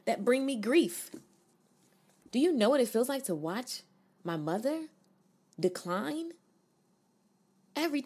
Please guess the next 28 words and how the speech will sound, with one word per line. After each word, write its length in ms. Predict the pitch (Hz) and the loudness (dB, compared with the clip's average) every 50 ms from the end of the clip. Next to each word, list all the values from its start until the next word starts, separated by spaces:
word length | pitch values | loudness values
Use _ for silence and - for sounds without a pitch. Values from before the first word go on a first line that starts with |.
| - - | 0 2
even 280 | 240 311 330 330 285 247 | 4 4 4 4 2 2
thinking 320 | 277 302 370 - 370 285 | 0 -2 0 -2 -2 -2
about, 160 | 240 - - | -2 -2 -2
like, 100 | 208 220 | -2 -4
I 100 | 233 233 | -4 -6
feel 600 | 226 - - - 294 339 359 311 262 247 240 - - _ _ _ _ _ - | -8 -6 -2 0 2 2 4 4 2 0 0 -4 -10 _ _ _ _ _ -6
the 80 | 190 | -6
tears, 680 | 185 - - 254 277 277 262 240 233 240 247 - - - _ _ _ _ _ _ _ _ _ _ _ - - | -6 -4 -4 -4 -2 0 0 0 0 -2 -4 -6 -10 -16 _ _ _ _ _ _ _ _ _ _ _ -12 -6
but 140 | - 214 226 | -4 -2 -2
it's 200 | 262 240 - - | -2 -2 -4 -4
not 240 | 214 226 226 240 247 - | -4 -4 -4 -4 -6 -6
on 180 | 208 202 190 | -6 -6 -6
my 140 | 180 165 156 | -6 -8 -8
shoulders. 840 | 156 - - - 240 240 233 208 - - - - - - - - - _ _ _ _ _ _ _ _ _ _ _ _ _ _ _ _ _ _ _ _ _ _ _ _ _ _ _ _ _ _ _ _ _ _ _ _ _ _ _ _ _ _ _ _ _ _ _ _ _ _ _ _ _ _ _ _ _ _ _ _ _ _ _ _ _ _ - - | -10 -10 -10 -8 -6 -6 -6 -6 -8 -10 -14 -16 -16 -18 -18 -20 -20 _ _ _ _ _ _ _ _ _ _ _ _ _ _ _ _ _ _ _ _ _ _ _ _ _ _ _ _ _ _ _ _ _ _ _ _ _ _ _ _ _ _ _ _ _ _ _ _ _ _ _ _ _ _ _ _ _ _ _ _ _ _ _ _ _ _ -20 -20
I 80 | 196 - | -18 -10
give 140 | - 214 220 | -6 -6 -4
it 100 | 233 220 - | -4 -6 -8
to 100 | 220 214 | -8 -10
God. 340 | - 214 214 196 156 151 - _ _ _ _ _ _ _ _ _ _ _ _ _ _ _ _ _ _ _ _ _ _ _ _ _ _ _ _ _ _ _ _ _ _ _ _ _ _ _ _ _ _ _ _ _ _ _ _ _ - - | -10 -10 -10 -12 -14 -18 -20 _ _ _ _ _ _ _ _ _ _ _ _ _ _ _ _ _ _ _ _ _ _ _ _ _ _ _ _ _ _ _ _ _ _ _ _ _ _ _ _ _ _ _ _ _ _ _ _ _ -18 -16
I 60 | 185 | -10
give 200 | - - 226 214 | -6 -6 -4 -4
it 120 | 233 - | -4 -6
to 100 | - 226 | -8 -8
God, 280 | 214 226 226 208 180 165 | -8 -6 -6 -6 -6 -6
and 100 | 165 175 | -6 -6
it's 180 | 180 180 - | -6 -4 -4
a 60 | 175 165 156 - _ - - _ | -6 -6 -8 -12 _ -20 -18 _
constant 680 | - - - 226 262 262 254 240 - - - 202 185 - | -14 -14 -12 -8 -6 -6 -6 -6 -6 -6 -6 -6 -6 -8